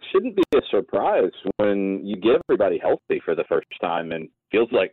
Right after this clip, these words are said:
forever. I don't know if this past week was the first week that you have had everybody on the roster able to participate in at least some level of training. The last one out has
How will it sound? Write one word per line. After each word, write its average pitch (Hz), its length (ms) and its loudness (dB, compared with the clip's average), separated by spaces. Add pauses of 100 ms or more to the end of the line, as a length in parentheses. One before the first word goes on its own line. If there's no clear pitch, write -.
(140)
forever. 85 540 0 (440)
I 117 80 0
don't 156 140 2
know 151 160 4
if - 140 0
this 123 160 2 (200)
past - 440 -6
week 107 340 2
was 107 380 2
the 92 180 -6 (100)
first 113 460 0
week 98 380 0
that 98 160 -4
you 95 140 2
have 95 100 2
had 92 180 0 (220)
everybody 110 580 0
on 98 260 -2
the 92 100 2
roster 92 720 0 (520)
able 113 300 2
to 104 60 2
participate 107 680 0
in 98 100 -2
at 95 120 -4 (100)
least 101 200 0 (260)
some 110 300 0
level 101 520 2
of 90 120 0
training. 101 580 0
The 90 80 0
last 104 400 -4
one 101 500 0
out 95 200 -2 (180)
has 90 180 0